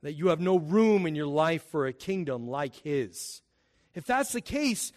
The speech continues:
let me warn you, there are only two options. The way of life, that is the trusting in Christ as your Lord and Savior,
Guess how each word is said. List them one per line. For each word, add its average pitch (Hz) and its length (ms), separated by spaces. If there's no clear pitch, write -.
let 233 200
me 277 140
warn 233 380
you, 196 120
there 214 340
are 214 300
only 240 480
two 233 280
options. 185 680
The 175 80
way 175 300
of 285 140
life, 247 540
that 117 100
is 123 140
the 120 160
trusting 175 500
in 160 160
Christ 165 480
as 131 160
your 123 120
Lord 160 380
and 139 140
Savior, 139 500